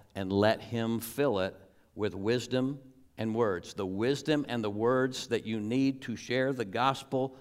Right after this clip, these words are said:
with those who he has already prepared to hear it. "God, I don't know what I'm gonna say." Oh, just open your mouth. He'll give you the words. And you,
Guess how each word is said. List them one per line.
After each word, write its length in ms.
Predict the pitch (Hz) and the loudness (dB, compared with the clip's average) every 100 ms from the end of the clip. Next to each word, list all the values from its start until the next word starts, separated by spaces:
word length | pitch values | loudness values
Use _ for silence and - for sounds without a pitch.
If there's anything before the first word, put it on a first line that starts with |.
| - - | -20 -8
with 240 | 117 110 90 | 0 0 4
those 380 | 117 131 135 - | 4 6 4 0
who 180 | 127 | -2
he 220 | 113 120 113 | 0 0 0
has 300 | 117 104 - | 0 0 -2
already 680 | 110 117 127 120 123 127 | 0 2 4 4 2 2
prepared 720 | 127 - 120 - 120 117 113 113 | 0 -2 -4 2 4 4 2 -2
to 160 | 135 | -4
hear 260 | 98 107 98 | -2 -2 -2
it. 260 | 87 - - _ _ _ _ _ _ _ _ _ _ _ _ _ _ _ _ _ _ _ _ _ _ _ _ - _ _ _ _ | -6 -12 -20 _ _ _ _ _ _ _ _ _ _ _ _ _ _ _ _ _ _ _ _ _ _ _ _ -20 _ _ _ _
"God, 240 | 123 117 123 | 2 4 6
I 80 | |
don't 160 | 120 127 | 4 2
know 100 | 127 | 2
what 160 | 135 139 | 4 4
I'm 60 | |
gonna 140 | 151 147 | 2 2
say." 400 | 190 170 110 80 - | 6 6 6 -2 -4
Oh, 140 | 104 - - - | -2 -2 -8 2
just 360 | 190 185 180 - | 4 6 2 2
open 320 | 208 214 196 | 4 6 4
your 140 | 180 | 4
mouth. 360 | 175 190 107 - - - _ _ _ - _ _ - _ _ _ _ _ _ _ - | 6 4 2 -2 -16 -20 _ _ _ -20 _ _ -20 _ _ _ _ _ _ _ 0
He'll 140 | 143 | 2
give 180 | 131 147 | 4 4
you 40 | |
the 100 | 147 | 6
words. 300 | 147 135 107 | 6 6 4
And 100 | 127 | 0
you, 80 | 123 | -2